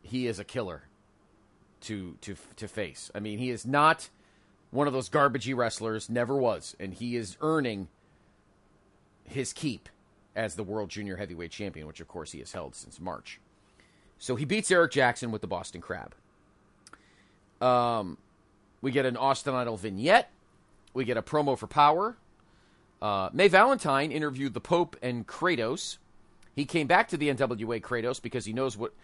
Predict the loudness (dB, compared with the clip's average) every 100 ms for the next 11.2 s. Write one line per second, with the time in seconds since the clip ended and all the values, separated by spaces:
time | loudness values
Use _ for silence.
0 | -20 -10 -8 -6 -6 -6 -6 -8 -6 -6
1 | -6 -12 -6 -6 -4 -2 2 2 0 -4
2 | -4 -12 -20 -20 0 2 2 2 0 2
3 | 0 0 -2 -6 -4 -6 -8 -8 -2 0
4 | 0 0 -2 -6 -12 -8 -2 0 0 -2
5 | -2 -4 -6 -2 -2 -4 -6 -6 -6 -8
6 | -2 4 4 2 -6 -8 -12 -16 -20 -20
7 | -20 -20 -20 -20 -6 -2 0 -2 -4 -6
8 | -20 -16 -12 -12 -12 -12 -10 -8 -6 -6
9 | -6 -8 -10 -8 -6 -4 -6 -6 -10 -10
10 | -12 -16 -16 -16 -14 -16 -18 -12 -8 -8
11 | -12